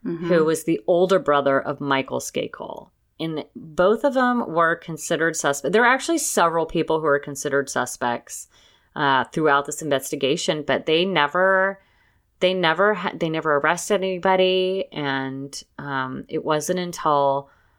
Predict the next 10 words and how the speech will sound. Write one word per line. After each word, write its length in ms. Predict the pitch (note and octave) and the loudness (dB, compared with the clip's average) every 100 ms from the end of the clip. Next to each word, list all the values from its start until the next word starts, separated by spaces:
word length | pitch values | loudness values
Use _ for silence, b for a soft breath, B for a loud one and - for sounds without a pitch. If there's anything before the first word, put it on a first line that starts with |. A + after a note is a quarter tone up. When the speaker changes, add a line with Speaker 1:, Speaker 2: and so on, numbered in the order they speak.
| _ - | _ -6
Speaker 2:
um, 260 | C#3+ C3+ | -4 -4
twenty-five 500 | - D#3+ E3 F3+ D#3 | -4 -2 0 0 0
years 280 | D#3 D3 - | 0 -2 2
later 600 | C3+ E3 D#3+ A#2+ A#2 B2 _ _ _ _ | 2 4 2 0 -2 -6 _ _ _ _
that 160 | D3 D#3 | -2 0
they 140 | D3+ | 0
finally 420 | - D3 D3+ D3+ | 2 -2 0 -2
arrested 540 | C#3 C3 C3 - C#3 C3+ | 0 0 -4 0 0 2
Michael 280 | C3+ C#3 | -2 -2
Skakel, 680 | C3 - C#3+ D3+ A#2+ A2+ | -4 0 0 0 -2 -2